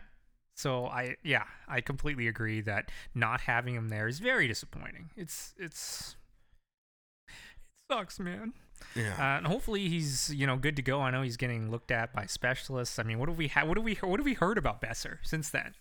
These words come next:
Speaker 2: I think he's probably gonna be ready to go once this road trip comes to an end. I think he's probably gonna be ready for that Montreal game.
Speaker 1: I guess it could be worse. I mean, there was a point in the season when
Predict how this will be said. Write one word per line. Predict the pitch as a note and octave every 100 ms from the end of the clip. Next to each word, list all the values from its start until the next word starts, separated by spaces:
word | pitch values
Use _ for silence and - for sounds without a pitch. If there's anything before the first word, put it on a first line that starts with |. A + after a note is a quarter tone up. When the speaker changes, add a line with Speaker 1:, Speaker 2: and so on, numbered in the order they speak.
| -
Speaker 2:
I | C3
think | F3+ C4
he's | F#3 -
probably | - C#3+ F#3+
gonna | G#3 G3+
be | F#3
ready | C3 C#3 F3
to | D#3+
go | C3 C3+ E3+
once | C3 C#3 -
this | D3 -
road | G#2 A#2+ C3
trip | D3 B2+ - _ - - -
comes | B2+ B2
to | - B2+
an | A2
end. | C#3 B2+ - -
I | -
think | G#2 A#2
he's | B2+
probably | - B2+ C#3
gonna | C#3+
be | C#3
ready | A#2+ A2+
for | C3 C3+
that | B2
Montreal | E2+ A2+ - A2 G2+
game. | D#3 - - - - - - -
Speaker 1:
I | C#3
guess | G#3 -
it | -
could | A#3 F3+
be | C#3+
worse. | A2+ B2+ D#3+ -
I |
mean, | D3 D3
there | D3+
was | F#3+ F3+ C3+ -
a | B2
point | - C#3+ C#3+ C#3 - - -
in | C3
the | B2
season | A2 - C#3+ B2+ B2+ A#2 A2+ - - - - -
when | A2+ A#2+ A#2 A2+ A2 -